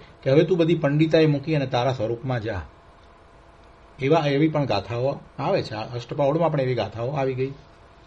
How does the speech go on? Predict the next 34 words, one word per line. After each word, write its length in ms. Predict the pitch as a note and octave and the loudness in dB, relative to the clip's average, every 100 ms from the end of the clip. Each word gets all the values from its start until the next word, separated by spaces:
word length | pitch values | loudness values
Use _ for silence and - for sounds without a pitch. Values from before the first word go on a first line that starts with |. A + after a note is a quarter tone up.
| - - | -20 -14
કે 80 | B2 | -8
આ 100 | A#2+ | -4
બધું 240 | B2+ B2 C#3+ | -2 -2 -4
છોડી 340 | - C#3 A#2+ | -2 0 0
અને 160 | C3 C#3+ | 0 0
હવે 160 | C3 | 0
તું 180 | C#3+ D#3+ | 0 -4
તારા 220 | C#3+ C#3 | -2 -2
સ્વરૂપમાં 500 | - A2+ B2+ C3 A2 | -4 -4 -4 -4 -6
જા. 140 | A2+ A2+ | -6 -4
પ્રવચન 320 | C#3 D#3+ F#3 | -2 -2 -4
સારમાં 360 | C#3+ C#3+ F3 | -4 -2 -2
પણ 100 | F3+ | -2
એ 60 | C#3 | -2
વાત 200 | A2 G#2+ | -4 -6
આવી 180 | G#2+ G2+ | -12 -12
છે. 280 | - - - - - - - - - - - - - - - - - - | -16 -20 -20 -20 -20 -20 -20 -20 -20 -20 -20 -20 -20 -20 -20 -20 -20 -10
એટલે 280 | C#3 C#3 D#3 | -8 -2 -2
આ 240 | D3+ C#3 D#3+ | 0 0 4
બધું 500 | D#3 E3+ F#3+ F3+ C#3 | 4 6 2 0 -8
અભ્યાસ 540 | F#2+ - A#2 C3+ - | -8 -2 0 0 -2
પણ 140 | E3+ | -4
કરવો 440 | E3 D#3+ D#3+ F3+ - - | 0 2 2 0 -6 -8
અને 120 | D#3 | -8
સાથે 420 | D3+ A#2+ A#2 - F#3 | -6 -8 -6 -4 -2
સાથે 340 | D3+ C#3+ E3+ | -2 -2 -2
એમાંથી 640 | E3+ D#3 C3 D3+ D#3+ F3 | -4 -2 0 0 -2 -4
જે 240 | D3+ D#3 D#3+ | -2 0 2
વાત 340 | C#3+ C3+ C#3 | 0 -2 -4
તાત્પર્યની 540 | B2 - - D3 D3+ D#3 | -8 -6 -4 -2 0 -2
છે 180 | D3 A2 C3 | -4 -6 -8
એને 200 | C#3 F3 | -8 -4
ગ્રહણ 320 | A#2+ A#2 D#3 | -2 -2 -2
કરી 260 | E3 E3+ | 0 0